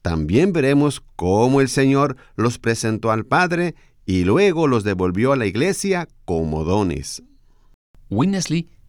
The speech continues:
Speaker 2: se referirá a esto como el recorrido universal de Cristo, que inicia con la encarnación, prosigue con el vivir humano, luego la muerte, la resurrección y la ascensión.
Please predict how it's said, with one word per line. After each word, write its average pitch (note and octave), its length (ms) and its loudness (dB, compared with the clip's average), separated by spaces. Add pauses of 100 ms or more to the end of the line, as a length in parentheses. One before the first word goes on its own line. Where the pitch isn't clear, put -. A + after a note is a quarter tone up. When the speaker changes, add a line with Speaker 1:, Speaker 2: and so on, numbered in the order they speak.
Speaker 2:
se - 240 -4
referirá F#2+ 520 -2
a D3 60 0
esto D3 260 -4
como G#2 220 -2
el F#2+ 60 -2
recorrido G2+ 520 -6
universal C#3 640 -2
de A#2 200 -6
Cristo, - 540 -8 (380)
que F2 140 -8
inicia A2 640 -2
con F3 240 -2
la A2+ 80 -4
encarnación, G2 800 -4 (320)
prosigue E3 560 -4
con A2 240 -2
el F#2+ 120 -2
vivir F#2+ 300 -4
humano, A2+ 540 -2 (180)
luego B2 420 -2
la A2+ 100 -2
muerte, C3+ 640 -6 (180)
la B2 380 -2
resurrección D3+ 840 -6 (380)
y G#2 120 -2
la F#2+ 100 2
ascensión. F2 580 -2